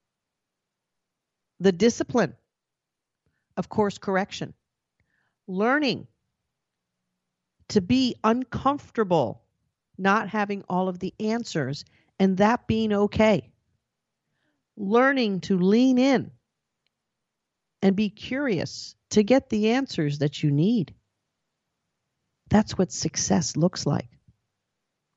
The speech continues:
If you have a roadmap for success, that's the roadmap. And it's gonna have some hilly terrain.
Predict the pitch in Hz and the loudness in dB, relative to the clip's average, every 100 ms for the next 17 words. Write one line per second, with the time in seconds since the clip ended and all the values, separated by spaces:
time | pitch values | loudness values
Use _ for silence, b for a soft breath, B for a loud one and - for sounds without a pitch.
0 | _ _ _ _ _ _ _ _ _ _ | _ _ _ _ _ _ _ _ _ _
1 | _ _ _ _ _ - 170 180 170 226 | _ _ _ _ _ -6 -2 2 2 2
2 | 202 175 190 196 180 131 110 - - _ | 0 2 4 4 2 0 -2 -6 -16 _
3 | _ _ - 147 147 - - - 135 - | _ _ -6 -4 -4 -6 -6 -2 -2 -4
4 | - - _ _ _ _ _ _ _ _ | -10 -14 _ _ _ _ _ _ _ _
5 | _ _ _ _ _ _ _ - 196 - | _ _ _ _ _ _ _ 2 2 2
6 | - 156 151 160 151 113 101 - - _ | 2 4 6 4 2 -2 -6 -12 -20 _
7 | _ _ _ - 175 170 - 185 185 196 | _ _ _ 4 4 4 2 2 4 2
8 | 202 - 180 160 - 185 180 180 - 175 | 0 0 0 0 2 2 4 0 -2 -2
9 | 165 170 180 | 0 0 -2